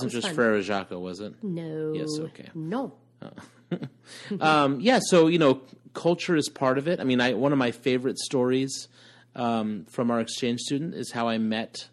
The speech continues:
Speaker 2: uh, Marianne. I'm, and I'm gonna share that. Actually, I share it during the interview that we did with her. It's a very funny story.
Speaker 1: It is.
Speaker 2: Um, but, you know, there's that opportunity to expose your kids to a different culture.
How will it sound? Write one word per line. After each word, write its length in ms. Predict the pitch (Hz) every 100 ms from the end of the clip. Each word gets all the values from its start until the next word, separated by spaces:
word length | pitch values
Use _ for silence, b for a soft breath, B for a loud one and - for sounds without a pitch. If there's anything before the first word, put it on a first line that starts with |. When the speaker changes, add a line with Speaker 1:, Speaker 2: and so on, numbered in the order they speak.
| -
Speaker 2:
uh, 100 | 120
Marianne. 280 | 117 120 120
I'm, 120 | 143
and 180 | 98 139
I'm 60 |
gonna 100 | 160
share 360 | 131 - 147 143
that. 340 | 131 113 - B B B B -
Actually, 340 | 135 - 139
I 40 | 110
share 240 | - 151
it 100 | 113
during 240 | 113 120 113
the 80 | 110
interview 460 | 120 101 92 87 104 -
that 80 | 101
we 120 | 101
did 200 | 107 107
with 120 | 95
her. 120 | 98
It's 140 | 92 104
a 40 |
very 220 | 104 107
funny 260 | - 107 95
story. 420 | - 113 101 92
Speaker 1:
It 100 | 196
is. 240 | 185 160 165 - -
Speaker 2:
Um, 440 | 127 117 110 110 - 151
but, 300 | 151 160 -
you 60 | 180
know, 100 | 160
there's 280 | 175 185 185
that 180 | 180
opportunity 840 | 131 160 170 139 - 180 175 127 120
to 200 | 120 139
expose 800 | 131 - - 135 131 135 131 - b b b
your 180 | 127 123
kids 560 | - - 135 127 - - - 139
to 140 | 131
a 40 | 117
different 320 | 127 151 143
culture. 460 | 180 220 101 78